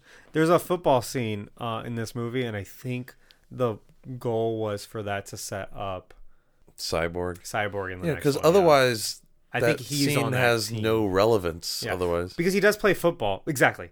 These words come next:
Speaker 1: He plays football, and he, and he does, does play for, like, uh, Gotham City University.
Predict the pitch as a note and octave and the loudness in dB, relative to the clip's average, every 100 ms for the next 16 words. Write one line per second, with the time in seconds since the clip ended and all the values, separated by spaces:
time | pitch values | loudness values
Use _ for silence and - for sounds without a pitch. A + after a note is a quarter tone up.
0 | - C#3+ G3+ G3+ E3+ D#3+ C#3+ C3+ C3+ C3+ | -8 -2 -2 -2 0 0 0 -2 -2 -2
1 | C3+ C3 C3 B2+ C3 A2+ A#2 G2+ G2 - | -2 -2 -2 -2 -2 -4 -4 -4 -6 -8
2 | G#2+ F#2+ F2+ - B2 G#2 F#2+ G2+ F2+ E2+ | -10 -10 -12 -18 -6 -4 -4 -10 -14 -18
3 | _ - A2 F#2 F2+ F2+ F#2 - G2 F2+ | _ -14 -12 -10 -12 -14 -16 -16 -16 -18